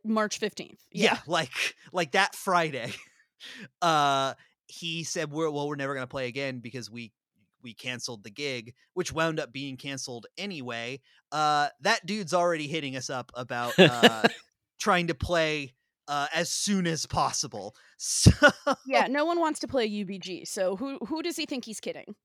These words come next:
Speaker 2: No. The o-, the, I mean, U B G is a, is a fine bar, and it's,
Speaker 1: It's a
Speaker 2: it's,
Speaker 1: fine dive
Speaker 2: it's,
Speaker 1: bar. <laughs>
Speaker 2: it's, it's kinda cool to play on a stage where if you look out the window, you can see both Hogwarts and a giant minion, uh, from Universal.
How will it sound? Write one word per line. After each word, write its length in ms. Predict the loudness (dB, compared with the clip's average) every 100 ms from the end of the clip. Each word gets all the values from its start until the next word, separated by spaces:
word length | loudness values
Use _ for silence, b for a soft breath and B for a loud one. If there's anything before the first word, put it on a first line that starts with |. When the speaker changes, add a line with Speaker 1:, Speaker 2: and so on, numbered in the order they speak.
| _ _ -20
Speaker 2:
No. 840 | -14 -12 -10 -10 -10 -12 -14 -14 -18 B -2
The 140 | 2
o-, 80 | 2
the, 140 | 2 -4 -6 -16 -2
I 80 | -2
mean, 160 | 0
U 120 | -4 -4
B 100 | -6
G 100 | -6
is 120 | -4 -6
a, 60 | -6
is 120 | -8
a 60 | -8
fine 640 | -6 -4 -4 -6 -10 -14 -18
bar, 500 | -8 0 2 4 2
and 160 | -2
it's, 160 | -4 -4
Speaker 1:
It's 100 | -2
a 20 |
Speaker 2:
it's, 20 |
Speaker 1:
fine 240 | 4 4 4
dive 200 | 2 0
Speaker 2:
it's, 80 | -2
Speaker 1:
bar. 300 | -8 -8 -12 b b b
<laughs> 180 | -18 -6
Speaker 2:
it's, 360 | -4 -2 -4 -4
it's 180 | -4 -4
kinda 380 | -2 -4 -4 -8
cool 420 | -8 -6 -6 -6 -8
to 160 | -10 -12 _
play 220 | -4 -2
on 60 | -2
a 40 |
stage 400 | -4 -2 -4 -4
where 140 | -4 -2
if 140 | -4
you 80 | -6
look 160 | -4 -4
out 160 | -6
the 60 | -6
window, 300 | -8 -6 -6
you 160 | -6 -10
can 140 | -12
see 200 | -10 -10
both 240 | -8 -8 -6
Hogwarts 680 | -4 -2 -4 -6 -6 -4 -8
and 100 | -8
a 60 |
giant 420 | -10 -8 -8 -10
minion, 560 | -12 -12 -10 -8 -8 -12 b b b b _ -4
uh, 560 | -2 0 0 -2 -4 -8
from 360 | -8 -6 -6
Universal. 800 | -8 -8 -6 -6 -6 -6 -8